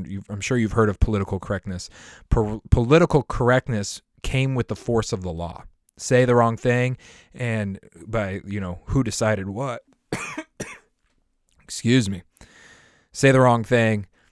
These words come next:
by rules that you and I, we, you can't even keep up with. And this has been going on for a while.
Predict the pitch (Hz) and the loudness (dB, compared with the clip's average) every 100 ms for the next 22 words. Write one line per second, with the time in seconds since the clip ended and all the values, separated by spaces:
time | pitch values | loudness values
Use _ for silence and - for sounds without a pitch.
0 | _ _ - 113 101 101 110 117 135 139 | _ _ -2 0 2 -2 -6 4 8 8
1 | 123 117 113 127 117 113 110 113 131 95 | 6 0 0 0 2 2 0 -2 -2 -4
2 | 113 - 131 107 98 104 - 143 - 101 | -6 -2 0 -2 -4 -2 4 4 4 -2
3 | 92 110 - - - - 143 - 98 107 | -2 -6 -12 -20 -12 -2 -2 -2 -2 0
4 | 104 101 92 101 92 95 123 110 98 | 0 -2 -2 -2 0 4 4 4 2